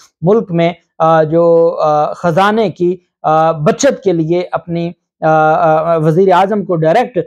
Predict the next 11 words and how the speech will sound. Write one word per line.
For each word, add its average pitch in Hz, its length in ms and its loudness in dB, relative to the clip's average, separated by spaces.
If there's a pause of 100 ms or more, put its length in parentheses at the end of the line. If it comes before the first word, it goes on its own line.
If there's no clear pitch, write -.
(260)
अ, 165 80 0
म-, 170 420 -4
अ, 170 100 0
मशवरे 190 420 0
देगी 165 360 2
और 156 300 0
उस 175 200 -8
पर 156 80 -2
वर्किंग 185 400 -2
करेगी, 151 380 0 (500)
ये, 269 140 4